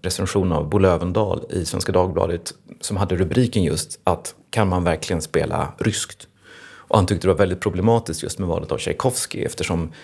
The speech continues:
Tchaikovsky, det är en opera som bygger på Pushkin som är liksom en sån här nationalpoet, och att Tchaikovsky används väldigt mycket i rysk konservativ propaganda samtidigt som han var homosexuell, vilket Putin förnekar och så vidare.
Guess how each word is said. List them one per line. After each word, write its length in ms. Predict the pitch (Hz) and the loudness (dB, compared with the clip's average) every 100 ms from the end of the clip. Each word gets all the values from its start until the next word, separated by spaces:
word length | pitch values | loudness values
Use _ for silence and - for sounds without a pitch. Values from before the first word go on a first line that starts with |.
| - | -10
Tchaikovsky, 720 | - 87 101 85 - - 87 - _ - | -4 0 0 -2 -4 -2 -2 -6 _ -16
det 260 | - 95 | -6 0
är 40 | 85 | 0
en 260 | 82 82 | 0 0
opera 360 | 82 110 - 92 | 2 2 2 0
som 140 | - | 2
bygger 180 | 95 95 | 0 0
på 100 | - | -6
Pushkin 580 | - 147 - - 113 104 | -2 -2 0 0 2 2
som 160 | 95 80 | 0 -6
är 40 | |
liksom 220 | 80 95 | -4 -2
en 60 | 87 | 0
sån 60 | |
här 100 | - | 0
nationalpoet, 840 | 80 - 104 92 87 - 113 110 - | -2 0 2 2 0 2 4 2 0
och 100 | - | -4
att 180 | - - | -4 -4
Tchaikovsky 440 | 76 - 98 - - | -4 -2 -4 -2 0
används 520 | 98 87 87 104 - | 0 2 2 0 0
väldigt 220 | 87 - | -2 -2
mycket 280 | 92 - 80 | -4 -4 -4
i 220 | 80 87 - - - - | -2 -4 -10 -20 -20 -4
rysk 540 | 95 95 87 - - | 2 2 2 -4 -6
konservativ 680 | - 101 87 - 60 - 80 | 0 2 2 0 0 0 -2
propaganda 720 | 82 - - - 101 98 95 104 | -2 -2 0 2 4 2 2 0
samtidigt 400 | - 82 87 - | -2 -6 -6 -4
som 120 | 82 | -4
han 100 | 78 | -4
var 100 | - | -6
homosexuell, 680 | 87 85 78 - - 113 113 | -6 -4 -4 -2 4 4 4
vilket 260 | 107 - - | -2 -8 -6
Putin 320 | 76 - 92 | -6 -6 -10
förnekar 460 | - 101 104 - 95 | -4 -2 -2 -2 -8
och 100 | - | -8
så 100 | - | -10
vidare. 180 | - | -12